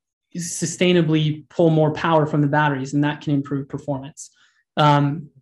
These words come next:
the software that manages the system for, for the motors, like delivering power to the motors,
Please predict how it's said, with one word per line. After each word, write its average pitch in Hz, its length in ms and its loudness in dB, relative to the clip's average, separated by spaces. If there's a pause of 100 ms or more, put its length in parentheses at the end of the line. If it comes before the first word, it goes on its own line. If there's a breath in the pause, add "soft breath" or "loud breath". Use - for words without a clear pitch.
the 156 160 -4
software 180 640 2
that 151 180 0
manages 151 480 0
the 156 80 -4
system 151 580 -2 (140)
for, 151 420 -2
for 160 160 -6
the 151 100 0
motors, 151 500 2
like 139 180 -6
delivering 156 500 2
power 151 240 0
to 151 160 -6
the 147 60 2
motors, 156 560 0